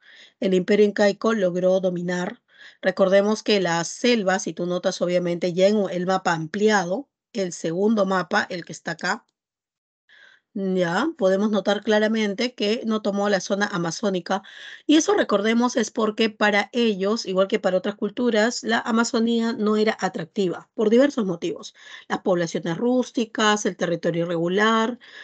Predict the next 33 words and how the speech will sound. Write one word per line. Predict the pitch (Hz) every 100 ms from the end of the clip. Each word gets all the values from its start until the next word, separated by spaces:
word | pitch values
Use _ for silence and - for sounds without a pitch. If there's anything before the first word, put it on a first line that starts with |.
| - -
¿no? | 185 190
El | 170
clima | 180 170 170
variado, | 190 208 247 262 247 240 233 233
los | 214 -
alimentos | 185 175 175 170 175
que | - 170
no | 170 170
se | - 180
consumen | 185 175 - 254 220 208 -
en | 185
la | 175
zona | - 180
de | 180
la | 170
sierra | 165 202 185 185 -
y | - 240 -
de | 214 214 226
la | 185 175 208 _ - - _
costa, | - 220 - - 175 208 - - - - _ 226
entre | 233 214 208
otras | 196 175
cosas, | - - 165 -
¿no? | 214 359 _
Pero | 254 262 269 294
sí | - 220
era | 220
importante | 233 180 170 202 208
tomar | 180 185 202
al | 196
menos | 202 208 226
una | 247 262
partecita | 277 262 262 - 240 277 220 208